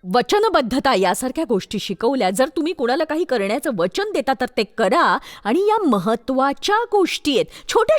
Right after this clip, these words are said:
छोट्या गोष्टी, जसं की तुम्ही कुणाला म्हणता की "मी तुला, मी तुला कॉल करेन ना,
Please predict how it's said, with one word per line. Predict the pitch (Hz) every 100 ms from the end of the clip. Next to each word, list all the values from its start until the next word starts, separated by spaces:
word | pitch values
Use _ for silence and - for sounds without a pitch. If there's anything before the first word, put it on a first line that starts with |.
| -
छोट्या | 440 277
गोष्टी, | 196 - 220
जसं | 254 339
की | 415
तुम्ही | 403 330
कुणाला | 330 311 320
म्हणता | 339 285 269
की | 285
"मी | 285 269
तुला, | 262 254 240 240 - - _ _ _ _ _ _ _ _ _ -
मी | 339
तुला | 427 494 466
कॉल | 262 349 -
करेन | 285 269 466
ना, | 247